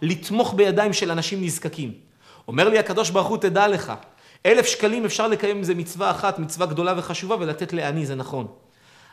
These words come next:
אבל אתה יכול לחלק את המצווה הזאת לאלף פעמים. כל פעם שאתה נותן שקל, כל פעם אתה משיג את האפקט ואת התועלת הרוחנית, מבחינת הבנייה הרוחנית ומבניית האישיות שלך.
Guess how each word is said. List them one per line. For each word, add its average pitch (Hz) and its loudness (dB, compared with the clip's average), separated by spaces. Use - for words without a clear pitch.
אבל 139 2
אתה 139 0
יכול 214 0
לחלק 208 2
את 202 -2
המצווה 180 -2
הזאת 160 -2
לאלף 156 -2
פעמים. 143 -4
כל 294 4
פעם 269 6
שאתה 226 0
נותן 214 2
שקל, 190 -2
כל 247 2
פעם 240 6
אתה 196 0
משיג 180 -2
את 196 0
האפקט 208 -2
ואת 170 -2
התועלת 202 -2
הרוחנית, 185 2
מבחינת 196 0
הבנייה 196 4
הרוחנית 190 0
ומבניית 175 -2
האישיות 185 -2
שלך. - -2